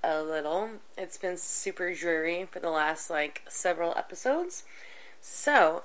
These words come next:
I thought today we would talk about people that have vanished and then been found. And the reason we're doing that is because last week I had put up on, it was, I think it was the Instagram, I'm not sure about the Facebook,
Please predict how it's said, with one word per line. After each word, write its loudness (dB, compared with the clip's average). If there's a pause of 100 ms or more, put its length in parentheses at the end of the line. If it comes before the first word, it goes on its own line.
I 6
thought -2
today 0 (120)
we 4
would 2
talk 0
about 4
people -8
that 2
have -6
vanished -4 (160)
and 2
then -2 (100)
been 0
found. -2 (720)
And 4
the 2
reason 8
we're 6
doing 2
that 4 (140)
is 4
because 4 (460)
last 10
week 4
I 8
had 2
put 2
up 6 (160)
on, 2
it 0
was, -2
I -2
think -6
it -4
was 0
the 2
Instagram, 2
I'm 0
not 0
sure -4
about -10
the -6
Facebook, 0